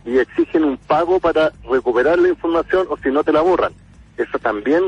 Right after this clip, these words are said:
son figuras que hoy día están consideradas en la legislación chilena.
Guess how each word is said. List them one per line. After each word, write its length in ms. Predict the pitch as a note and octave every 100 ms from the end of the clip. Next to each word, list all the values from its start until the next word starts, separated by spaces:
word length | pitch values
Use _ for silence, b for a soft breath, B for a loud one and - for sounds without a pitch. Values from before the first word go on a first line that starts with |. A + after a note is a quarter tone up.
| E3+
son 160 | E3 D3+
figuras 420 | - C#3+ D3+ D3+
que 240 | - C3+ B2
hoy 180 | A#2+ A#2
día 160 | C#3
están 260 | B2 C3+ C3
consideradas 580 | C3 A2+ A#2+ A2+ C3 C#3
en 80 |
la 80 | B2+
legislación 560 | A#2 - G#2+ - B2+ B2
chilena. 280 | - F2+